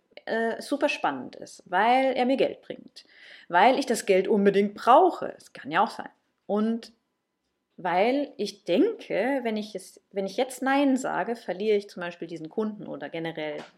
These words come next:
den, die Aufträge. Aber mit diesem Ja zu dem neuen Projekt oder dem Auftrag sage ich Nein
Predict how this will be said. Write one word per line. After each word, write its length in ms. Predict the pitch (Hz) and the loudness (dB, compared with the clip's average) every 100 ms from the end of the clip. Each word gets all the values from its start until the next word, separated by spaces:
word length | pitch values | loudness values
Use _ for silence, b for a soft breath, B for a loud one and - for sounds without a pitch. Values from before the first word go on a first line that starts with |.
| - | -12
den, 300 | 156 147 143 | -10 -10 -10
die 220 | 156 156 | -8 -2
Aufträge. 480 | 185 - - - - _ _ _ _ _ _ _ _ _ _ _ _ _ b b b b b b b b b _ _ - | -2 -2 -8 -20 -20 _ _ _ _ _ _ _ _ _ _ _ _ _ b b b b b b b b b _ _ 0
Aber 760 | 185 233 294 165 170 285 427 _ _ _ | 2 2 0 -2 -2 -4 -6 _ _ _
mit 180 | 190 190 | -10 -6
diesem 280 | 247 277 262 | -4 0 0
Ja 540 | 214 175 160 165 285 427 - _ _ _ _ | 0 0 0 0 -4 -8 -18 _ _ _ _
zu 440 | - - 185 175 165 - - - | -20 -10 -6 -6 -8 -12 -16 -10
dem 220 | 156 147 | -8 -8
neuen 360 | 151 151 143 - _ _ | -8 -8 -10 -14 _ _
Projekt 480 | - 160 208 - - | -10 -2 -2 -4 -10
oder 160 | 160 | -12
dem 200 | 147 151 | -12 -12
Auftrag 580 | 151 165 - 214 294 - _ _ | -10 -12 -10 -8 -8 -10 _ _
sage 240 | - 175 | -8 -8
ich 160 | 165 - | -8 -10
Nein 440 | 165 160 175 277 | -6 -4 -2 -4